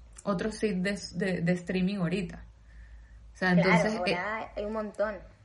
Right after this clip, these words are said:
Speaker 1: es eso, pues, o sea, como que se está haciendo ese, esa competencia, competencia de ver como que quién,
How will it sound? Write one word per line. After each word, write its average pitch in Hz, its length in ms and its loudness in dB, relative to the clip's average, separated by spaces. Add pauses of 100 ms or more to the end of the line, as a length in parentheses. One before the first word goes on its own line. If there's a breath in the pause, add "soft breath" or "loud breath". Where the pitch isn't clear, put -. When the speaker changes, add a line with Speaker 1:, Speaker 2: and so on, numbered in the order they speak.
(300)
Speaker 1:
es 220 260 6
eso, 180 140 2
pues, 196 160 4
o 185 40 0
sea, 185 200 2
como 196 220 0
que 202 120 0
se 208 80 -4
está 196 160 0
haciendo 262 540 0
ese, 285 520 -2
esa 220 240 0
competencia, 226 880 -2 (500)
competencia 208 920 0
de 196 200 0
ver 196 440 0 (500 loud breath)
como 196 240 0
que 190 200 -2
quién, 214 1000 0